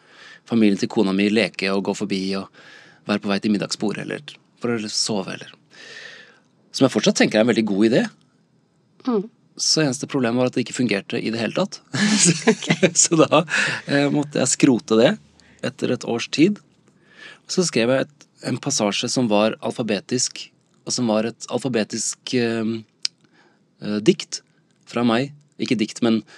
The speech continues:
Speaker 1: men brev, mener jeg, til, fra meg til, eh, til oldefaren til kona mi, han som ble drept. Og noe av utgangspunktet for det er, er noe som står i, ehm, i den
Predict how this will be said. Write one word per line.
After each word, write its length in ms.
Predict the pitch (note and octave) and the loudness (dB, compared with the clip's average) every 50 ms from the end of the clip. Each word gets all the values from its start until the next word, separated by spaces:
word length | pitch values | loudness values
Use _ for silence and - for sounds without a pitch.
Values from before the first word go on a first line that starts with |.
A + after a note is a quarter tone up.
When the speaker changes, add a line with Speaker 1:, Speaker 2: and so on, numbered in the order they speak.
| - - - - - - - - - - _ _ - | -20 -20 -20 -20 -20 -20 -20 -20 -20 -20 _ _ -4
Speaker 1:
men 140 | A#2+ A#2 G#2 | -2 -2 -2
brev, 240 | A#2+ A2+ C3+ D#3 D#3 | 0 2 2 2 2
mener 240 | C3 G2+ F2+ F2 - | 0 -2 -2 -4 -8
jeg, 140 | - - - | -12 -10 -6
til, 160 | C3 B2 A#2+ A2 | -6 -6 -6 -6
fra 100 | - A#2+ | -6 -4
meg 240 | A#2+ A2+ A2 A#2 A2+ | -2 -2 -2 -4 -4
til, 220 | - - A2+ A2 A2 A2 | -6 -4 -2 -2 -2 -2
eh, 320 | A2 G#2+ G#2 G#2 G#2 G#2 G#2 G#2+ G#2+ G#2+ - _ _ _ _ - | -2 -4 -4 -6 -8 -8 -10 -12 -14 -20 -20 _ _ _ _ -10
til 180 | - A#2 A2 G#2 | -8 -6 -4 -4
oldefaren 400 | G#2+ G#2+ G2 G2+ - A2 G#2 G#2 | -4 -4 -4 -4 -4 -4 -4 -4
til 80 | A#2 | -4
kona 220 | - A2+ G#2 G2 G2 | -4 -4 -2 -2 -2
mi, 80 | G#2+ G#2 | -4 -4
han 160 | G#2 G2+ F#2+ | -4 -4 -4
som 160 | - A2 G#2+ | -2 -2 -2
ble 80 | G#2 G2+ F#2 | -2 -2 -4
drept. 340 | A2+ D3+ D3+ D3 - - - _ _ _ _ _ _ _ _ _ _ _ _ _ _ _ _ _ _ - - - - - - _ _ _ _ _ _ _ _ _ _ _ _ _ _ _ _ _ _ - B2+ | -6 -6 -8 -10 -16 -20 -20 _ _ _ _ _ _ _ _ _ _ _ _ _ _ _ _ _ _ -16 -16 -16 -20 -20 -20 _ _ _ _ _ _ _ _ _ _ _ _ _ _ _ _ _ _ -4 -2
Og 140 | B2 B2 B2+ | 0 2 2
noe 240 | C3+ C3 B2 C3 C3+ | 4 4 4 4 2
av 80 | - | 2
utgangspunktet 560 | C3+ - - G2+ F#2 - - A2 G#2 - G#2+ | 0 -2 -4 -6 -6 -4 -4 -4 -4 -2 -2
for 120 | - - G#2+ | -2 0 2
det 140 | B2 C#3 D3+ | 2 2 2
er, 320 | C3+ A2 A2 A2 A#2+ A2 - _ _ _ _ _ _ _ _ _ _ _ _ _ _ _ _ - | 2 2 2 2 0 -2 -4 _ _ _ _ _ _ _ _ _ _ _ _ _ _ _ _ -2
er 120 | A#2+ A#2+ | 0 2
noe 140 | B2 G#2+ G#2 G2 | 4 4 2 2
som 140 | - A2+ G#2+ | 0 -2 -4
står 360 | - - G2+ F#2+ G2+ G2+ G2+ G#2+ | -4 -4 -2 -2 -2 -2 -2 -2
i, 100 | A2 G#2+ G2+ G2+ G#2 | -2 0 0 0 0
ehm, 260 | G#2 G#2 G2+ G2+ G2+ G#2 G#2 _ _ _ - - | 0 0 -2 -2 -4 -6 -8 _ _ _ -14 -8
i 100 | - G2+ | -4 -2
den 220 | G#2+ A2 A2 A2 | -2 0 -2 -2